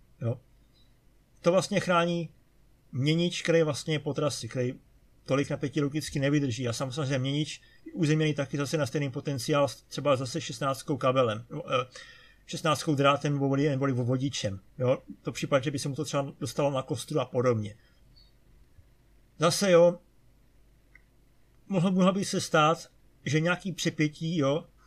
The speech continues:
tady máte přepěťovku, tady je, tady je, tady je ten měnič,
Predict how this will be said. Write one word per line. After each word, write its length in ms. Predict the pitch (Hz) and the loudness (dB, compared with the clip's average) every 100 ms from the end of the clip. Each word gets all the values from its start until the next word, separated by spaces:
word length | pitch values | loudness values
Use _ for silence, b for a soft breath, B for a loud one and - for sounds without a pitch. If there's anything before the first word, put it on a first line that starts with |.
| _ _ _ _ _ _ _ _ _ _ _ _ - | _ _ _ _ _ _ _ _ _ _ _ _ -6
tady 120 | 139 | -2
máte 260 | 151 151 | 0 -2
přepěťovku, 840 | 127 147 156 156 160 - 160 156 165 _ - | -6 -4 -2 2 0 0 -2 -2 -4 _ -6
tady 160 | 139 | -2
je, 200 | 135 131 - _ | -2 -4 -10 _
tady 180 | - 143 | -6 -4
je, 60 | 143 | -4
tady 320 | 165 - 143 | -6 -6 -6
je 40 | |
ten 160 | 147 117 | -4 -4
měnič, 560 | 123 143 160 - - | -2 -2 -2 -4 -12